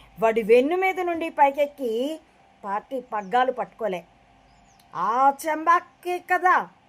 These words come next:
ఈ, ఆ, జసేపా పొట్టకుండా పవన్ కళ్యాణ్ అనే బానిస, మరో పైదై-, పదైదేళ్ళు అతడికి బానిసగా పడి ఉంటానని పబ్లిక్గానే చెప్తున్నాడు.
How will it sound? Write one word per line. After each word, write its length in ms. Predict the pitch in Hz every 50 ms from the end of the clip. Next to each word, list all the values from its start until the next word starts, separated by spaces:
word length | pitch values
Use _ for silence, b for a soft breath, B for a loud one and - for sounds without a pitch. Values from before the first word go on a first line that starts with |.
| _ _ _ _ _ _ _ _ _ _ -
ఈ, 540 | 285 311 320 320 320 311 302 294 277 269 262
ఆ, 380 | 247 233 226 220 220 208 202 202 202
జసేపా 1120 | 180 175 262 277 269 349 349 349 349 349 320 294 277 254 233 220 214 202 202 196 190 180 175 190 _ _ _ _ _ _ _ _ _ _ _ _ _ -
పొట్టకుండా 880 | 254 254 254 - 320 311 339 349 330 320 294 262 240 226 220 214 214 214 _ -
పవన్ 320 | 262 262 294 320 330 320
కళ్యాణ్ 420 | - 320 294 285 285 269 262 247
అనే 240 | 240 233 226 220 214
బానిస, 800 | 202 170 165 226 226 240 269 294 311 330 320 - 277 208 190 185 b b b b b -
మరో 280 | 208 247 254 277 294 285
పైదై-, 640 | 277 - - 269 269 294 320 294 359 359 349 330 - - -
పదైదేళ్ళు 640 | 285 285 302 330 359 381 381 370 285 359 359 381 392 381
అతడికి 320 | 359 359 330 311 - 302
బానిసగా 640 | 247 220 269 277 302 330 359 381 - 349 302 311
పడి 280 | 285 302 285 285 277 294
ఉంటానని 420 | 311 311 277 294 277 269 262 254
పబ్లిక్గానే 680 | 247 - 254 254 247 240 285 330 269 320 330 320 311 294
చెప్తున్నాడు. 640 | 262 240 226 - - 233 208 202 190 190 175 165